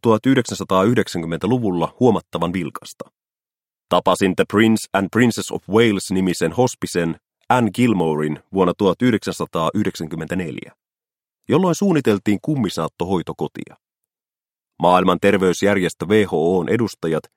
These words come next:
kävivät tutustumiskäynnillä terhokodissa samana vuonna. Tein opintomatkan Oxfordiin Sir Michael Sobel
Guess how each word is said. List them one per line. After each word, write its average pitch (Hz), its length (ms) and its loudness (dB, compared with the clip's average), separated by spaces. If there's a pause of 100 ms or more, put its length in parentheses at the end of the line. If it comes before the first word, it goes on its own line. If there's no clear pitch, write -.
(220)
kävivät 135 340 2
tutustumiskäynnillä 101 1040 -2
terhokodissa 98 720 0
samana 85 320 -6
vuonna. - 420 -12 (1000)
Tein 180 200 4
opintomatkan 123 720 2
Oxfordiin 90 760 0 (120)
Sir 131 240 4
Michael 113 400 0
Sobel 98 440 2